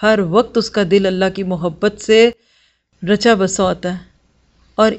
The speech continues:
اتنے میں ملک الموت کو دیکھ کر دل کی بات زبان پہ آ جاتی ہے، "لا الہ الا اللہ محمد رسول اللہ۔" جیسے خوف کے وقت انسان سچ بولتا ہے نا،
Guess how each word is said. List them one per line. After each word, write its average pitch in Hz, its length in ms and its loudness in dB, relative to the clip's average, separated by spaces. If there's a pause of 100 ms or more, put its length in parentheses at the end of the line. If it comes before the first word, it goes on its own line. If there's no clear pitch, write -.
اتنے 277 440 2
میں 285 180 2
ملک 220 440 2
الموت 202 600 0
کو 208 160 0
دیکھ 185 480 -2
کر 185 220 -2 (480)
دل 202 400 0
کی 196 200 -2
بات 175 320 2 (460)
زبان 175 560 -4
پہ 175 140 -4
آ 165 100 -4
جاتی 165 500 -6
ہے، 170 80 -6 (440)
"لا 180 240 -2
الہ 170 500 -4
الا 160 400 -6
اللہ 160 400 -8 (540)
محمد 175 540 -4
رسول 160 500 -6
اللہ۔" 160 280 -10 (560)
جیسے 196 640 2 (520)
خوف 233 460 0
کے 226 140 0
وقت 196 320 -2
انسان 185 400 -4
سچ 190 340 -4
بولتا 175 320 -4
ہے 180 40 -6
نا، 214 100 -8